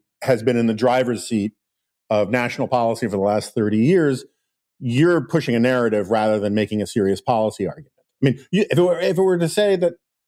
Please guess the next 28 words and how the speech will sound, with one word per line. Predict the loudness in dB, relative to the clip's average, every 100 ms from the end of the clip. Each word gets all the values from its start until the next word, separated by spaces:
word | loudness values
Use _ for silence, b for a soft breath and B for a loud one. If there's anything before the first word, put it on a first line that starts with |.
| _ _ _ _ _ -2
we've | 0
been | 0 2
too | 2
libertarian | 2 0 -2 0 2 0
about | 0
this | 0 -2 -2
issue | -2 2 2
or | 2
that | 2 0
issue, | 0 -2 -2
that's | -2
a | 0
different | 0 0 2
argument, | 2 2 0 -2
and | -2 2
there | 2
are | 2
reasonable | 0 0 0 0 -2
people | -4 -10
who | -6
can | -6
disagree. | -6 -2 0 0 b b b b b _ _ _ _
But | 0 0 -6 _ _ _ _ _ _ _ _ _ _ -20 -20 _
it | 0 2
seems | 2 2 2
to |
me | 0
that | 2 0